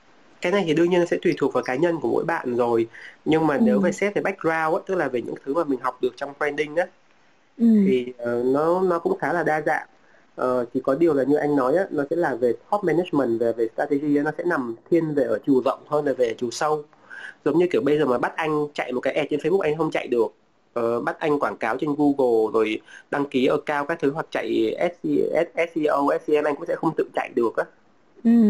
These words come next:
Speaker 1: Thì anh nghĩ là với cái, với cái, những cái hiểu biết hoặc là về những cái management mà mình hiểu về cách quản lý nè, cách coordinate nè, hoặc là cách, ờ, cách run một cái sản phẩm mới hoặc build một cái thương hiệu thì mọi người có thể làm những cái business nhỏ nhỏ của mọi người.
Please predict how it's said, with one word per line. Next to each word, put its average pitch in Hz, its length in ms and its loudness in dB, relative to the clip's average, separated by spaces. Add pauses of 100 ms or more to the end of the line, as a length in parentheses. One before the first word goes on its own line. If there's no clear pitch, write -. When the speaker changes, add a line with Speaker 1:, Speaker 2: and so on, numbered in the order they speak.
(300)
Speaker 1:
Thì 185 140 2 (300)
anh - 180 -20
nghĩ - 80 2
là 190 160 4
với 127 200 2
cái, 139 440 2
với 131 200 2
cái, 135 340 2
những 165 160 0
cái 151 160 2
hiểu 123 200 0
biết 180 160 2
hoặc 165 80 0
là 127 80 -4
về 117 140 -10
những 131 140 -12
cái 127 120 -4
management 135 640 -4
mà 120 80 -4
mình 113 260 -6
hiểu 104 280 -8
về 131 80 -6
cách 180 180 -6
quản 113 220 -4
lý 131 280 0
nè, 131 200 2 (420)
cách 180 160 -2
coordinate 156 500 2 (140)
nè, 117 320 2
hoặc 117 200 -4
là 113 200 0
cách, 190 260 -6
ờ, 127 360 0 (1000)
cách 190 160 -4
run 165 240 0
một 143 140 0
cái 127 140 0
sản 113 160 -2
phẩm 110 180 -2
mới 131 220 2
hoặc 175 140 -2 (100)
build 156 300 0
một 143 120 -4
cái 135 280 2
thương 156 160 0
hiệu 156 160 2
thì 127 80 2
mọi 123 200 0
người 127 140 4
có 151 140 -2
thể 127 160 0
làm 120 200 2
những - 100 -2
cái 120 100 0
business 165 380 -4
nhỏ 107 80 -2
nhỏ 107 300 -2
của 110 60 -10
mọi 117 180 -4
người. 120 240 -4